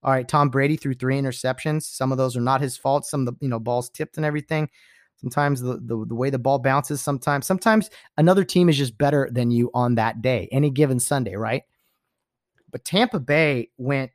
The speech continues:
from looking like maybe the best team in football the past couple weeks, even though the record was six and two, to a very mediocre, bad team on Sunday night.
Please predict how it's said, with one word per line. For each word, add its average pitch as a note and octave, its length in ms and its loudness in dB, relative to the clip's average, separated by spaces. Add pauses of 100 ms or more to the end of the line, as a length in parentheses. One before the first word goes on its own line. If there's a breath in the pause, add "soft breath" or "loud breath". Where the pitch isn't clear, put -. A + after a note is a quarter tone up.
(520)
from C3+ 240 0
looking D3 320 0
like B2+ 420 -2
maybe C#3 340 -2
the C#3 100 -2
best C3 280 -2
team D3 160 0
in A2+ 100 0
football C3 420 -2
the A#2+ 80 -2
past B2+ 280 -2
couple C3+ 300 -2
weeks, B2+ 340 -2
even B2+ 200 0
though B2 100 2
the A#2+ 140 0
record B2+ 320 -2
was A#2+ 120 -4
six - 220 -8
and C3 100 -6
two, C3 300 -6 (560 soft breath)
to C#3 960 0
a G2+ 40 -4
very A2+ 800 0
mediocre, B2 760 -4 (160)
bad A#2+ 340 -4
team A2+ 280 -2
on F2+ 160 -8
Sunday F2 340 -6
night. D#2+ 300 -10